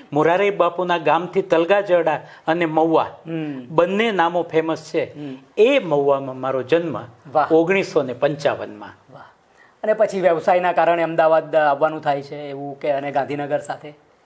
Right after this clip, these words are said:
Speaker 1: પછી તો બહુ લાંબી કહાની છે શૈલેષભાઈ, કારણ કે મારા જન્મ પછી ગણતરીના મહિનામાં જ, અ, અમારું જન્મસ્થળ અમારા પરિવારે છોડવું પડ્યું.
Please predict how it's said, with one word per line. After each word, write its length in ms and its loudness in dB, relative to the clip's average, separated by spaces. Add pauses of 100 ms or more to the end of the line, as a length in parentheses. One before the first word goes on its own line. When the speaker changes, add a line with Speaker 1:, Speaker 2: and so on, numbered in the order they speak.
(280)
Speaker 1:
પછી 440 -2
તો 380 -2
બહુ 340 4
લાંબી 360 2
કહાની 420 -2
છે 140 -6
શૈલેષભાઈ, 580 0
કારણ 220 0
કે 240 0 (300)
મારા 240 2
જન્મ 480 -2 (480)
પછી 520 -2 (640)
ગણતરીના 640 0
મહિનામાં 600 0
જ, 40 -8 (320)
અ, 60 0
અમારું 600 0
જન્મસ્થળ 560 0 (280)
અમારા 300 0
પરિવારે 460 0
છોડવું 420 -2
પડ્યું. 240 -4